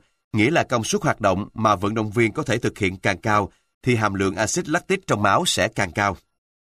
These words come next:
Glucosa huyết trong các hoạt động kéo dài sẽ giảm dần từ tám mươi đến một trăm hai mươi miligam phần trăm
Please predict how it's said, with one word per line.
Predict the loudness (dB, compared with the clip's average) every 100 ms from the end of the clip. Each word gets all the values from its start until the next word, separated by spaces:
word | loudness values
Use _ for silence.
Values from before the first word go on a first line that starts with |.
| _
Glucosa | 2 2 2 2 2
huyết | 2 2 0 _ _ _ 0
trong | 0
các | 0 -2
hoạt | -2 0
động | 0 0
kéo | -2 -2
dài | 2 2 0 -4
sẽ | -2 0
giảm | 0 -2
dần | 0 -2 -2 _ _ _
từ | 0 0
tám | 2 2 4
mươi | 4 2 -2 _ _
đến | -2 0
một | 0 -2
trăm | -2
hai | 0 0
mươi | 2 2
miligam | 2 2 2 0 0
phần | -4
trăm | -2 -2